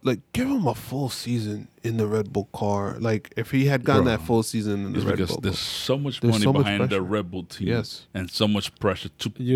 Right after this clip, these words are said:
Speaker 2: you have to be top notch. And then you have to battle Max.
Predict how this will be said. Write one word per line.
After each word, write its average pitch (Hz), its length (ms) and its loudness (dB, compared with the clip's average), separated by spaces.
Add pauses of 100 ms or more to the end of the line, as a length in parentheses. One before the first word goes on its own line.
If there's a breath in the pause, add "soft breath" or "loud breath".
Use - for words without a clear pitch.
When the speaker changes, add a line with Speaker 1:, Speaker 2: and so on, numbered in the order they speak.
Speaker 2:
you 135 60 6
have 107 320 2
to - 80 -12
be 87 180 -12 (100)
top 82 220 -4
notch. 85 380 -8 (280 loud breath)
And 131 160 4
then 226 160 6
you 233 100 2
have 277 120 -4
to 226 80 -6
battle 220 340 -2
Max. 339 640 -2